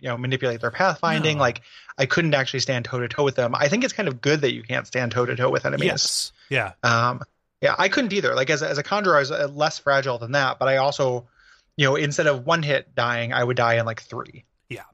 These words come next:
Speaker 1: You know, and the enemy, everything attacks really fast.
Speaker 2: Oh,
Speaker 1: In this game,
Speaker 2: so
Speaker 1: everything
Speaker 2: much
Speaker 1: happens
Speaker 2: so.
Speaker 1: very
Speaker 2: Like, you,
Speaker 1: quickly.
Speaker 2: like, and you get,
Speaker 1: Yeah.
Speaker 2: you get ganged up on,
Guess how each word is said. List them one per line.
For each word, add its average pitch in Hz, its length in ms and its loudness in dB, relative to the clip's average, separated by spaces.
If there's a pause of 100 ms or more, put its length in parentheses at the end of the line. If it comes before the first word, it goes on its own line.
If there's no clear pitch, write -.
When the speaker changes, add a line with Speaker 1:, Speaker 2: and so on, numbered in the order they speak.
(340)
Speaker 1:
You 131 100 0
know, 117 200 6
and 143 180 4
the 160 80 6
enemy, 190 240 2
everything 160 320 2
attacks - 360 -10
really 131 180 -2
fast. - 480 -4 (440)
Speaker 2:
Oh, 120 120 -2
Speaker 1:
In 117 80 0
this 117 100 -2
game, 131 140 0
Speaker 2:
so 143 60 4
Speaker 1:
everything 143 200 6
Speaker 2:
much 120 80 2
Speaker 1:
happens 123 200 0
Speaker 2:
so. 107 60 -2
Speaker 1:
very 123 140 4
Speaker 2:
Like, 123 80 -6
you, 139 80 0
Speaker 1:
quickly. 151 180 -2
Speaker 2:
like, 127 100 -2
and 127 120 -2
you 135 80 -6
get, 131 80 -2
Speaker 1:
Yeah. 135 160 0
Speaker 2:
you 143 80 -2
get 127 180 -6
ganged 113 280 -2
up 107 160 -6
on, - 280 -16